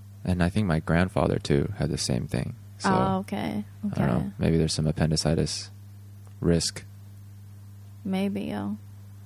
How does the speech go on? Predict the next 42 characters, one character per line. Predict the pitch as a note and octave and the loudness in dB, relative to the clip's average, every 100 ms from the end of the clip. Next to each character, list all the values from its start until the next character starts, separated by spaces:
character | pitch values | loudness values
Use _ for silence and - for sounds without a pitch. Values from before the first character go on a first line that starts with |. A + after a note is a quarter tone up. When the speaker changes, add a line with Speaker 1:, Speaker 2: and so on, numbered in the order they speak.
| - - - - - | -18 -18 -18 -14 0
Speaker 2:
で | - | 2
も、 | G#3+ | 4
Speaker 1:
D | D#2+ | 4
N | D#2+ | 2
A. | E2 E2+ - - - - - - - - - - - | 2 0 -8 -18 -18 -18 -18 -18 -18 -18 -18 -18 -6
Speaker 2:
盲 | G#3+ G3+ | 0 0
腸。 | F#3+ - E3+ - - - - - - - | 0 -4 -8 -10 -16 -18 -18 -18 -18 -2
ね、 | A3+ B3 | 4 6
盲 | A#3+ D#4+ | 6 4
腸 | G#4+ B3 | 4 4
な | A3 C#4+ | 6 6
い | |
人 | D4 | 4
多 | G3+ | 2
分 | G3 F#3 | 2 0
い | |
っ | |
ぱ | F#3 B3+ | 4 4
い | C4 | 6
い | |
る | C#4 | 6
よ | C4+ | 4
ね。 | E3 E3+ F#3 G3+ - - - - - - - | 2 2 0 -4 -12 -18 -18 -18 -18 -18 -6
Speaker 1:
Yeah, | G#2+ G2 F2 | 4 6 6
Speaker 2:
あ | |
の、 | G2+ G2 | 4 6
Speaker 1:
there | A#2+ | 6
are | |
a | |
lot | D#3+ F3 | 6 6
of | |
people | D#3+ - | 4 4
Speaker 2:
盲 | C2+ | 4
腸 | |
取 | |
っ | |
ち | - | 2
ゃ | |
う。 | |
Speaker 1:
with, | C3 G2+ | 2 2
like, | G2+ - | 2 0
one | F#2+ G2 G#2 G#2+ G#2+ | 2 4 4 4 0